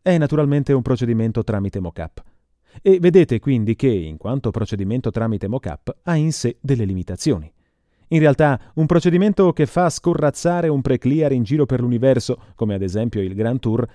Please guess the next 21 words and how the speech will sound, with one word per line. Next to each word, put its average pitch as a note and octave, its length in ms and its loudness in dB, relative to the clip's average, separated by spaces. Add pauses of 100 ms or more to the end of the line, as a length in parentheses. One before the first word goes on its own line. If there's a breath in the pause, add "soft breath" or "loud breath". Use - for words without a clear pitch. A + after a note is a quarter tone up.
(200 soft breath)
può G3+ 160 4
essere F3 280 2
di C3+ 80 2
rango C#3+ 300 2
superiore C3+ 600 4
a A2 40 -2
un G#2+ 100 -4
semplice B2 520 -2
procedimento A2 600 -4
tramite G#2+ 340 -4
mockup. G2 440 -8 (800)
L'unico A3+ 340 6
motivo F3+ 320 4
per C3+ 160 0
cui E3+ 180 4
sta D3 180 2
usando C3+ 360 2
facsimili C3 720 0
è E3 100 -2
che, F#3 180 2
naturalmente, B2+ 560 0